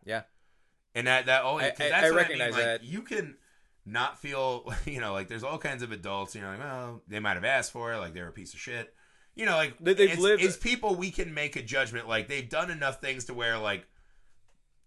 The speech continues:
Speaker 2: I,
Speaker 1: Well,
Speaker 2: I'm
Speaker 1: it
Speaker 2: not worried about their loss of future,
Speaker 1: Well, it's not even
Speaker 2: right?
Speaker 1: just that, but,
Speaker 2: It's
Speaker 1: like, as an
Speaker 2: cynical.
Speaker 1: adult, you can understand where your pain's coming from. You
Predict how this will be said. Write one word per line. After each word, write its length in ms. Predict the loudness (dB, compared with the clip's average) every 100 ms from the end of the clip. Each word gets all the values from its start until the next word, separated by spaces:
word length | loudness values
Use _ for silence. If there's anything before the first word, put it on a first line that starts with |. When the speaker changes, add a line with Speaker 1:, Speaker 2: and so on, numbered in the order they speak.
| _ _ -4 6
Speaker 2:
I, 120 | 8
Speaker 1:
Well, 80 | 8
Speaker 2:
I'm 60 | 8
Speaker 1:
it 40 |
Speaker 2:
not 180 | 6 4
worried 260 | 2 2
about 260 | 2 0 0
their 140 | -2 -2
loss 320 | 0 -2 -2
of 100 | -8
future, 160 | -10 -8
Speaker 1:
Well, 60 | -4
it's 80 |
not 60 | -2
even 80 | 0
Speaker 2:
right? 80 | -2
Speaker 1:
just 120 | -2
that, 180 | -4 -2
but, 60 |
Speaker 2:
It's 60 | 0
Speaker 1:
like, 100 | 2
as 100 | 2
an 60 | 2
Speaker 2:
cynical. 160 | 2
Speaker 1:
adult, 480 | 6 6 6 4 -4 -16
you 180 | -12 -8
can 260 | -8 -8 -8
understand 640 | -8 -8 -10 -8 -6 -6
where 120 | -8
your 120 | -8 -10
pain's 360 | -12 -12 -12
coming 280 | -16 -16 -14
from. 480 | -10 -8 -8 -10 -14
You 720 | -10 -8 -6 -8 -10 -12 -16